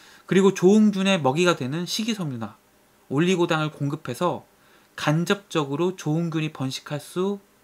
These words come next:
있도록 자극하는 방법을 프리바이오틱스라고 합니다. 그러니까 이제 프리바이오틱스는 그 유산균, 좋은 균들의 먹이를 이제 뜻하는 거고, 이제 그 균 자체, 어떻게 보면 좋은 균을 공급하는 거는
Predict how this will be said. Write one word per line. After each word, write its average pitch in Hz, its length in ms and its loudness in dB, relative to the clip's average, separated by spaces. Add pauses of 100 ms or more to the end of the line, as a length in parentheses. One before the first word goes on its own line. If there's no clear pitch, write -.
(160)
있도록 131 580 -4
자극하는 147 480 -6
방법을 127 500 -6 (480)
프리바이오틱스라고 151 1120 -4
합니다. 120 340 -14 (960)
그러니까 190 220 0
이제 170 140 0
프리바이오틱스는 202 1080 0 (540)
그 202 200 2
유산균, 160 520 0
좋은 202 380 4
균들의 180 460 -2
먹이를 151 800 4
이제 - 140 -16
뜻하는 196 400 -6
거고, 127 420 -6 (640)
이제 156 300 0
그 156 280 -2
균 190 200 2
자체, 151 480 -4 (540)
어떻게 165 280 -4
보면 147 200 -2
좋은 170 260 0
균을 165 160 -2
공급하는 151 480 -2
거는 185 280 -2